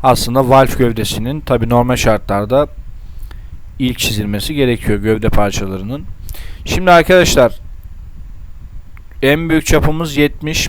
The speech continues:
Bunu da ben yine döndürerek kat oluşturmayı kullanarak çizeceğim. Dikeyde bir eksen çizgisi çizip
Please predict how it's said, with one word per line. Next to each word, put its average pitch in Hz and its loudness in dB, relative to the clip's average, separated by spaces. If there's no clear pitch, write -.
Bunu 143 0
da 160 4
ben 156 6
yine 156 0
döndürerek 147 2
kat 139 0
oluşturmayı 131 2
kullanarak 123 2
çizeceğim. 101 -4
Dikeyde 143 2
bir 143 6
eksen 135 0
çizgisi 107 -4
çizip 131 0